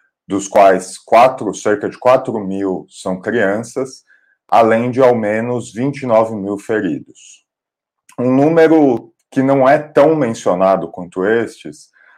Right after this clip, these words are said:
mas também é muito importante, são os um vírgula seis milhões de moradores de Gaza,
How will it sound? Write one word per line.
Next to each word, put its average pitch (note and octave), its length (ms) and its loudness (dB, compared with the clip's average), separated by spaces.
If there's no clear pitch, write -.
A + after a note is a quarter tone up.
mas G2 240 0
também G#2 260 0
é - 20 2
muito G#2 260 -6
importante, G2 760 -6
são A#2+ 380 -2
os A2 220 -10
um C#3 180 -4
vírgula B2+ 380 -2
seis B2 360 -4
milhões F#2 460 -4
de F#2 80 -16
moradores F2+ 560 -4
de C#3 100 -8
Gaza, G2 600 2